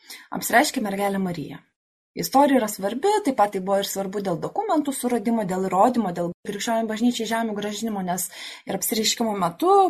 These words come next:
mergelė apsireiškė laikydama kūdikį Jėzų Kristų ant rankų ir kuomet piemenėliai paklausė: „Marija, kodėl tu verki?“, jinai pasakė: „Jo kadaise čia buvo garbinamas mano sūnus, o dabar čia arima ir sėjama.“ Kitaip tariant, laukai. Laukai iš pagarbios vietos, iš bažnyčios, iš sakralaus kažkokio tai centro.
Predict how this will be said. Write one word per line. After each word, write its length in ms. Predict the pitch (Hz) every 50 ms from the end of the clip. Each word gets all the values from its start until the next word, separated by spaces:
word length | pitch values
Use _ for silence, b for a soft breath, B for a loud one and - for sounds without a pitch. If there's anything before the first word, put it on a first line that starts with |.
| 277 - 202
mergelė 460 | 202 190 180 185 202 202 202 202 196
apsireiškė 480 | 190 - - 190 196 196 - 208 196
laikydama 480 | 180 175 - 208 208 202 196 190 180 170 160 - - -
kūdikį 460 | - 247 294 277 339 330 - 254 226
Jėzų 220 | 180 175 170 165 -
Kristų 380 | 208 233 247 247 - - 202 185
ant 160 | 170 170 -
rankų 320 | 240 349 427 415 - 311 262
ir 60 | 240 -
kuomet 260 | 240 233 247 247 254 -
piemenėliai 540 | 220 208 190 190 202 208 226 240 233 220 220
paklausė: 640 | 190 185 - 208 214 226 233 226 - 220 208 202 B B B B B B B B B B
„Marija, 160 | 190 208 226 220
kodėl 200 | 220 214 214 214
tu 80 | 214 196
verki?“, 320 | 185 180 180 170 277 339 381
jinai 180 | 370 311 262 247
pasakė: 540 | 247 - 208 - - 220 226 220 - 196 196
„Jo 80 | 185 180
kadaise 400 | - 185 185 202 226 240 - 226
čia 140 | - 220 190
buvo 160 | 190 202 202 196
garbinamas 500 | 196 202 214 196 196 190 175 180 175 -
mano 220 | 190 196 190 185 170
sūnus, 240 | - - 247 302 -
o 80 | 320 254
dabar 160 | 220 233 240
čia 220 | - - 214 208
arima 240 | 208 202 196 190 190
ir 80 | 185 -
sėjama.“ 380 | - 185 170 160 151 156 151 -
Kitaip 160 | - - -
tariant, 320 | 330 339 339 330 294 240 247
laukai. 380 | 254 240 247 - 175 160 156 - B B B B
Laukai 380 | B 220 262 262 262 - 190 175
iš 140 | 175 - - 208
pagarbios 460 | 196 190 196 190 196 196 196 - 196
vietos, 420 | 220 302 480 494 480 - 233 -
iš 160 | 208 196 185
bažnyčios, 640 | 175 180 185 220 262 370 403 - 240 214 214 - -
iš 240 | - - 180 175 190
sakralaus 560 | - - 190 - 185 175 165 214 370 - -
kažkokio 320 | 349 - 269 262 262 262 262
tai 140 | 247 233 -
centro. 460 | - 247 247 247 240 240 196 175